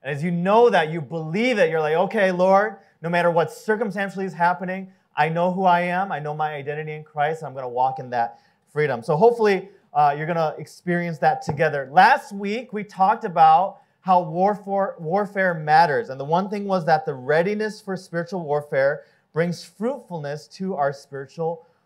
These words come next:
welfare. And as we look in the, in the context of the spiritual warfare, we're saying warfare matters. We're entering into this.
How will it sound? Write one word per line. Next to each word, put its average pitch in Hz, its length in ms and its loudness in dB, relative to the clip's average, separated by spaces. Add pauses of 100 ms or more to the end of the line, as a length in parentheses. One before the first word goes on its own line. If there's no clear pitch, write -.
(300)
welfare. 196 760 2 (760)
And 202 280 0 (320)
as 254 280 4
we 302 100 -8
look 269 300 0
in 247 80 0
the, 226 180 0
in 208 80 -6
the 208 80 -4
context 240 720 -2
of 196 80 -4
the 170 80 -4
spiritual 233 420 -6
warfare, 170 840 0 (260)
we're 214 120 -4
saying 220 260 0
warfare 262 340 4
matters. 240 240 4
We're 185 220 -4
entering 262 400 -4
into 254 180 -2
this. 185 320 0